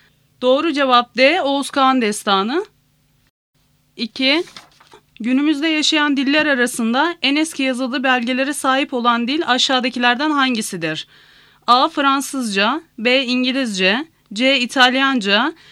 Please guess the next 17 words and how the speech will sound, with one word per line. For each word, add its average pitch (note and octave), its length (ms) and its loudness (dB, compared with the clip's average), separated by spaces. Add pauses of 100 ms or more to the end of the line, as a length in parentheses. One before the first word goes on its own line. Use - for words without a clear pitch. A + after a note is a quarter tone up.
(280)
D. B3+ 200 4
Macarca. C#4+ 840 0 (280)
E. C4 240 2
Türkçe. B3+ 640 -2 (500)
Doğru C#4 300 2
cevap C#4 440 2 (100)
E. C4+ 260 2
Türkçe. A#3 580 0 (800)
Üç. C#4 520 -6 (1080)
Ünlem C4+ 360 0
kuramı D4 320 -2
ile C#4+ 220 0
ilgili B3 220 -2
aşağıdaki C#4 560 -4
ifadelerden C4+ 720 -2
hangisi C#4 480 -4
doğrudur? A3 600 -6